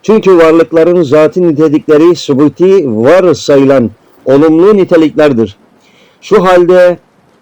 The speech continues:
yok sayma ile ispat arasında gidip gelen bir düşünür, Allah'ı bilmek hakkında bir şey elde etmemiştir. Mesela, sınırların sınırsızlığı bilmesi,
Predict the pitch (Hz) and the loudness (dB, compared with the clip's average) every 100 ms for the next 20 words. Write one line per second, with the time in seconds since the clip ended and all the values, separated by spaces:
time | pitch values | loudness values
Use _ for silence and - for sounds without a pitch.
0 | _ 110 143 208 - - 160 165 196 156 | _ -6 -2 -2 -4 -4 0 0 0 0
1 | 156 143 - 180 185 165 151 - 147 156 | 0 0 -4 -4 -4 -2 -2 -2 -2 -2
2 | 135 160 127 147 151 151 147 170 139 135 | 0 -2 0 0 2 0 0 0 -2 -4
3 | 147 156 180 - _ _ 131 143 156 151 | -2 -2 -2 -6 _ _ -4 0 0 2
4 | 190 143 151 160 185 - 147 - 147 143 | 0 0 0 0 -4 -4 -8 -4 -2 0
5 | 160 160 - _ - 160 143 165 160 131 | 0 -2 -10 _ -4 -2 0 -2 -2 0
6 | 139 139 156 160 143 147 135 120 113 120 | 0 2 0 0 -2 -4 -4 -4 -6 -12
7 | 104 _ _ 113 143 151 135 113 104 98 | -14 _ _ -6 -4 -2 0 0 -2 -6
8 | _ _ _ _ _ _ - 175 190 190 | _ _ _ _ _ _ -4 0 2 2
9 | 185 202 202 - 185 185 147 175 165 180 | 2 0 -2 -2 -2 -2 -2 -4 0 0
10 | 190 175 175 156 147 127 | 0 0 0 0 -2 -6